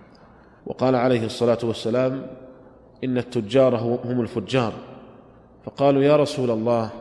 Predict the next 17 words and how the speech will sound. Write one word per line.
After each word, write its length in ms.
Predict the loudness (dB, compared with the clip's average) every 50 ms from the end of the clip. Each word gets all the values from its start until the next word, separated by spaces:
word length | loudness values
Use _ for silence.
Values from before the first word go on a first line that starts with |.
| -18 -20 -20 -20 -20 -20 -20 -20 -20 -20 -14 -8
أليس 300 | -2 0 0 0 0 -2
قد 220 | -4 -2 -2 -2 -4
أحل 320 | -4 -2 0 0 2 2
الله 300 | 0 0 0 0 0 0
البيع؟" 380 | -2 0 0 0 2 2 0 -2 -6 -10 -16 -18 -18 -20 -20 -20 -20 -20 -20 -20 -20 -20 -20 -20 -10 -4
قال: 260 | 0 0 2 2 0
"بلى، 300 | 0 0 0 0 -2 -6 -12 -18 -20 -20 -20 -20 -20 -20 -20 -20 -20 -20 -20 -20 -20 -20 -20 -12
ولكنهم 600 | -8 -6 -6 -6 -6 -6 -4 -4 -2 -2 -2 -4
يحلفون 580 | -4 -4 -2 -4 -4 -2 -2 -4 -2 -2 -2 -2
فيأثمون 720 | -2 -2 -2 -2 -2 -4 -4 -2 0 0 0 0 -2 -4 -10 -16 -18 -18 -20 -20 -20 -18 -12 -10
ويحدثون 640 | -10 -8 -6 -6 -4 -4 -4 -4 -4 -4 -4 -4 -4
فيكذبون". 640 | -2 -2 -4 -4 -4 -4 -2 0 0 0 -2 -2 -6 -10 -16 -18 -18 -20 -20 -20 -20 -20 -12 -8
رواه 300 | -4 -4 -2 -2 -2 -4
أحمد 280 | -4 -4 -6 -4 -2
والحاكم. 680 | -2 -2 -2 -4 -4 -4 -2 -2 -2 -2 -4 -6 -6 -6 -10 -12 -16 -20 -20 -20 -20 -20 -18 -8 -2
قال 140 | 2 2 2
المنذري: 580 | 2 0 -2 -2 0 0 0 0 -2 -4 -8